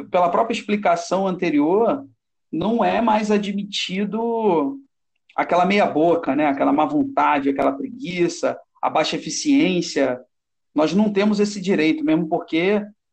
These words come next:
é, o, quem paga nosso salário é a população, e a população espera ter o melhor serviço prestado possível. Então,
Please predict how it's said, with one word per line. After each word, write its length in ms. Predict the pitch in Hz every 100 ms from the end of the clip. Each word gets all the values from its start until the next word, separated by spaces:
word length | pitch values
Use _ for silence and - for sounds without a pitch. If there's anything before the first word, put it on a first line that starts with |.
| _
é, 280 | 143 139 - -
o, 500 | - 190 - - -
quem 180 | 170 156
paga 240 | 156 170
nosso 220 | 170 175 -
salário 340 | 165 156 196
é 40 |
a 40 | 196
população, 580 | 196 - 196 185 170 160
e 40 |
a 40 | 156
população 440 | 160 175 165 190
espera 640 | 185 - 156 185 202 160 - _ _ -
ter 140 | 165
o 60 | 175
melhor 580 | 185 160 151 185 226 214
serviço 960 | - 190 - 196 196 226 208 208 - _ _ _ - - - - _ _
prestado 500 | - 180 - 180 196
possível. 480 | - 226 - 190 139
Então, 580 | 139 151 185 226 233 208